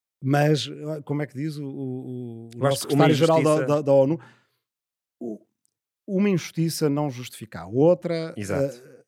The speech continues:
Speaker 1: eh, mas
Speaker 2: Uma maldade não justifica uma maldade.
Speaker 1: Uma maldade não justifica uma maldade, as coisas não nascem num vácuo, mas é uma maldade não, eh, eh, dar ouvidos, não procurar corrigir as injustiças enquanto é tempo. É por isso que,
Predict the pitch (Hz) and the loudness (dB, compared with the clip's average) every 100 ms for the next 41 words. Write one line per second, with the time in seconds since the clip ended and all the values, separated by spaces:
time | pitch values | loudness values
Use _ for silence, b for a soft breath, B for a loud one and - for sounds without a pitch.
0 | _ 143 139 120 120 123 135 147 156 104 | _ -18 -16 -16 -12 -4 0 0 0 -2
1 | 104 110 107 117 113 110 104 107 - - | -2 -2 0 -2 -2 -8 -12 -16 -20 -14
2 | 101 98 101 101 110 110 107 _ _ - | -12 -10 -10 -10 -12 -12 -16 _ _ -4
3 | 139 139 127 120 131 127 117 - 120 120 | -2 0 -2 -6 -8 -10 -12 -16 -14 -12
4 | 120 117 131 151 147 - - 107 147 147 | -12 -12 -10 -12 -14 -20 -20 -8 -4 -4
5 | 143 131 139 143 - 131 127 113 143 160 | -4 -8 -8 -10 -10 -10 -10 -6 -6 -6
6 | - 175 170 143 123 143 151 139 139 139 | -10 -18 -8 -4 -2 0 0 0 0 0
7 | 123 135 135 135 180 - b b _ _ | 0 -2 -2 -6 -10 -12 b b _ _
8 | - 170 143 147 151 175 196 180 - _ | -10 0 2 4 4 4 2 -4 -14 _
9 | 160 131 127 123 117 107 117 127 120 107 | -10 -10 -8 -10 -12 -14 -10 -8 -8 -10
10 | 107 117 113 156 - _ _ - 139 185 | -10 -8 -10 -12 -18 _ _ -2 0 0
11 | 170 156 151 156 147 135 131 117 165 156 | -4 -8 -6 -6 -6 -8 -8 -6 -6 -8
12 | 123 120 - 131 131 143 139 139 143 120 | -12 -16 -16 -18 -12 -12 -10 -12 -14 -14
13 | 101 - 180 160 127 87 - 85 | -10 -4 -2 -2 -4 -4 -10 -18